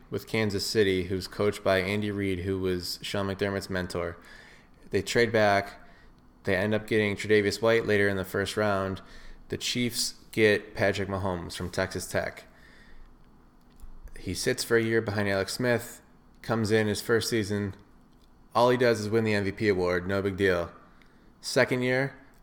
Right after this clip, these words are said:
all he does is lead his team to the Super Bowl, no big deal. Tre'Davious White is a phenomenal player. No, there's nothing against him. You can, it's fine to like Tre'Davious White and to be happy with how good he is and still be upset about this trade,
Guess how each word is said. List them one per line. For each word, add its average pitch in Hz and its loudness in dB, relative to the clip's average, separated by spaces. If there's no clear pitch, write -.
all 113 6
he 113 8
does 110 4
is 98 -6
lead 117 2
his 107 -2
team 113 -2
to 110 2
the 101 2
Super 110 -2
Bowl, 90 0
no 110 2
big 107 4
deal. 95 2
Tre'Davious 117 4
White 127 2
is 101 4
a 98 2
phenomenal 101 -2
player. 98 2
No, 98 -2
there's 92 -4
nothing 107 -2
against 101 -2
him. 90 -2
You 92 -6
can, 92 -6
it's 113 -4
fine 135 0
to 113 -2
like 117 0
Tre'Davious 117 0
White 113 2
and 101 -2
to 95 -2
be 104 -2
happy 110 2
with 98 0
how 98 0
good 107 2
he 110 0
is 85 -2
and 95 -6
still - 4
be 139 8
upset 123 4
about 110 2
this - -8
trade, 95 0